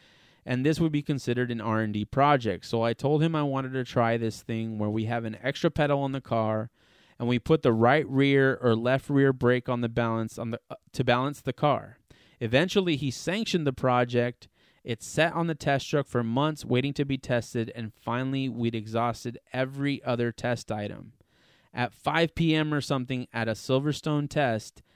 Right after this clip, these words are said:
they said, "Let's try the brake thing." So that was the, the genesis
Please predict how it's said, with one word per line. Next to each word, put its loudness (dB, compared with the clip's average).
they 2
said, 0
"Let's -2
try 4
the 2
brake -2
thing." -12
So 2
that 6
was 6
the, 0
the 2
genesis 0